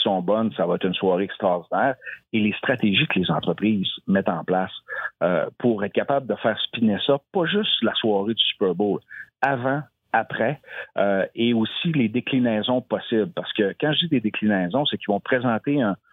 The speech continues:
un message, euh, soit trente secondes ou même soixante secondes, parce qu'il y en a qui vont acheter des soixante secondes, là. Euh, donc, euh, les publicités qu'ils vont présenter,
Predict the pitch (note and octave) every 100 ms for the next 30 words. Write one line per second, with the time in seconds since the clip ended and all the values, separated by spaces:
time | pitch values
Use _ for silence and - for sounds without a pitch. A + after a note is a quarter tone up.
0 | - - G#2 G2+ G2 - B2 B2+ A#2 G2+
1 | E2 - _ _ _ - - - B2+ -
2 | B2 - G2 F#2+ B2 G#2+ A2+ B2 A#2 G#2
3 | A#2+ A2+ G2 B2+ A#2+ - F#2 G#2+ G#2+ F#2
4 | F2 G#2 F2 - E2 - F2 D#2+ A2 B2+
5 | E2 - - - - - G2 G2 G2 F#2+
6 | F#2 G#2+ G#2 - G#2+ G2+ - - - -
7 | - A2 G#2 A#2 A2 - D#3 A#2+ F#2+ G#2
8 | G2+ G2 - D3+